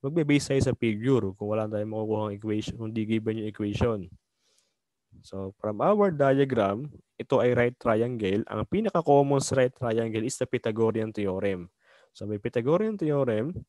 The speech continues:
yun yung square of hypotenuse, di ba, i-equal sa sum ng squares ng bawat sides. Kaya magkakaroon tayo ng y squared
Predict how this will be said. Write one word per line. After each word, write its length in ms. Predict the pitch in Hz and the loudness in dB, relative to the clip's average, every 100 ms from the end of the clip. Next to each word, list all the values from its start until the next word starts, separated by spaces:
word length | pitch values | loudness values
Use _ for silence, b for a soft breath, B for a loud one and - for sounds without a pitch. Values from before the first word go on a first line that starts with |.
| _ _ _ _ _ | _ _ _ _ _
yun 280 | 127 123 127 | -6 -2 2
yung 80 | |
square 360 | 123 - 135 131 | 0 4 2 2
of 80 | 127 | 2
hypotenuse, 800 | 127 - 127 120 123 139 196 - | -2 2 0 2 0 2 0 -2
di 120 | 113 | -4
ba, 160 | 120 120 | -2 -2
i-equal 440 | 110 101 113 117 113 | -2 -2 -4 -2 -2
sa 120 | 110 | 0
sum 400 | 110 - 135 180 | -2 0 0 0
ng 80 | 151 | 0
squares 440 | 127 - 120 120 - | -2 0 0 0 0
ng 120 | 117 | -4
bawat 320 | 104 104 113 | 0 0 0
sides. 440 | - 151 123 95 - | 0 2 2 2 0
Kaya 160 | 110 107 | 0 -4
magkakaroon 520 | 107 117 113 117 120 | -4 -4 -2 -2 -4
tayo 160 | 120 117 | -2 -4
ng 160 | 117 117 | -2 0
y 80 | 147 180 | 0 0
squared 480 | - 123 110 139 | -4 0 0 0